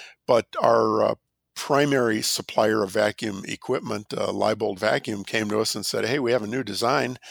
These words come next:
We'd like you guys to test it because we think it's robust enough to use in distillation." So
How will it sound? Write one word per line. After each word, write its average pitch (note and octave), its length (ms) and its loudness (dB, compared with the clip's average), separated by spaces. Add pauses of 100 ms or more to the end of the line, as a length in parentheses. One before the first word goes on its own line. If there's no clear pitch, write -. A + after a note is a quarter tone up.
(540)
We'd A#2 160 -2
like B2+ 220 4
you B2 120 -2
guys A2 320 2
to - 120 -6
test - 340 0
it A2+ 120 -2
because - 360 -4
we G#2+ 100 -8
think - 300 -2
it's - 200 -4
robust A2 480 -2
enough G#2 260 -6
to - 100 -12
use G2+ 260 -8
in G2+ 100 -10
distillation." G#2+ 680 -4 (640)
So A#2+ 540 2